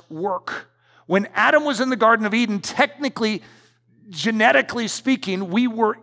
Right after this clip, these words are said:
in Adam. So when Adam sinned, that sin came upon all of us that were in his gene pool. And so when he sinned,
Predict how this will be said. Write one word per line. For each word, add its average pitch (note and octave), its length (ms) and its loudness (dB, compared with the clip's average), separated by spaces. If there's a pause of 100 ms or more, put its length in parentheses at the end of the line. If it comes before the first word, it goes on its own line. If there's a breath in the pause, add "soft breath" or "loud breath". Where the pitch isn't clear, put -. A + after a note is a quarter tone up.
in G#3 480 2 (320)
Adam. C3 420 -4 (580 soft breath)
So - 160 0
when A3 220 2
Adam C4 580 2
sinned, B3 760 -2 (640)
that G#3+ 200 2
sin D4 420 0
came C4 260 2
upon G#3 360 2 (140)
all G3+ 340 6
of F3+ 180 0
us G#3 340 2
that G3 140 -2
were F3 160 -6
in F3 240 -4
his D3 260 2
gene E3+ 460 -2
pool. A#2+ 540 -2 (640 soft breath)
And G#3+ 140 4
so A#3+ 200 2
when G#3 220 2
he C4 200 4
sinned, A3 440 0